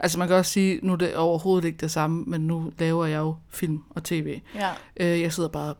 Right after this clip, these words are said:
Speaker 1: bag kameraet, jeg sidder i redigering. Det er jo ikke, fordi jeg er på skærm, men når man har siddet og arbejdet med noget, eller når man har siddet og været i noget så meget, så ser jeg for eksempel heller ikke,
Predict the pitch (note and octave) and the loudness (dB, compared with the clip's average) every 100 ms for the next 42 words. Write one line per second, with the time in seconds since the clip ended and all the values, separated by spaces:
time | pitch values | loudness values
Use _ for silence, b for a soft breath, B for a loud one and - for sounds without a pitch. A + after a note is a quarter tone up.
0 | _ F#3 D#3+ E3 D#3 C#3+ C3+ - D#3 - | _ 0 0 0 -2 -2 -4 -4 -4 -4
1 | D#3 D3 D#3 D#3+ E3 G3+ G3 E3 D#3+ G#3 | -4 -4 -4 -4 0 0 2 -2 -4 4
2 | A3 G#3 G3+ F#3 F3 E3+ G3+ F#3 - F3+ | 8 8 6 0 2 4 2 0 2 2
3 | D#3+ D#3+ F3 F3 E3+ E3 E3 - F#3+ F#3 | 2 0 0 0 -2 -4 -10 -6 -2 0
4 | E3+ E3+ F#3 F#3 E3+ F3 F#3+ E3 E3 E3 | 0 0 0 2 2 2 2 0 0 0
5 | E3+ F3+ E3+ E3+ F3 E3+ - G3 G3 F3 | 2 2 0 -2 -4 -4 0 2 2 2
6 | E3+ F#3+ F#3+ E3+ E3+ E3 F3+ E3+ D3+ D#3+ | 2 2 2 0 -2 -2 -4 -2 -2 0
7 | F3+ E3+ B - F3 - G3 D#3 E3+ G3+ | -2 -4 B -6 -4 0 2 2 -2 -4
8 | - F3 D#3+ E3 D#3+ D#3 - | -4 -2 -2 -4 -4 -6 -10